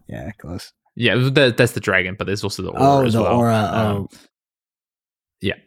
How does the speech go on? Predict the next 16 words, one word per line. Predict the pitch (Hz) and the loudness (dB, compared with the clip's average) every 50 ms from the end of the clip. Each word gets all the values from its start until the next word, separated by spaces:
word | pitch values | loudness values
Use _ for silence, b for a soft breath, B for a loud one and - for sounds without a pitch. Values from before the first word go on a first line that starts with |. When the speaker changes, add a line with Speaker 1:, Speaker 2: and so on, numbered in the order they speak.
| _ _ _ - - | _ _ _ -8 -8
Speaker 2:
I've | 107 - | -4 -2
forgotten | 113 101 87 | -2 -2 -2
his | 85 - - | -2 -6 -6
name. | 92 90 104 | -6 -6 -4
This | 110 104 - 135 | -6 -2 0 0
is | 127 | 2
blue | 120 - 147 139 113 | 4 4 4 4 4
aura | - 92 95 95 92 | 4 0 0 0 0
that | 92 101 - | 0 -2 0
costs | - 107 - | -2 -2 0
zero. | - 95 95 95 87 | 0 0 0 0 0
It | |
makes, | 92 95 98 - - - - - | 0 0 0 -2 -4 -12 -10 -10
makes, | - - 104 - - - | -8 -8 -8 -8 -8 -8
yeah. | 98 87 - - _ - | -6 -6 -8 -10 _ -6
So | - - 113 104 | 0 2 2 2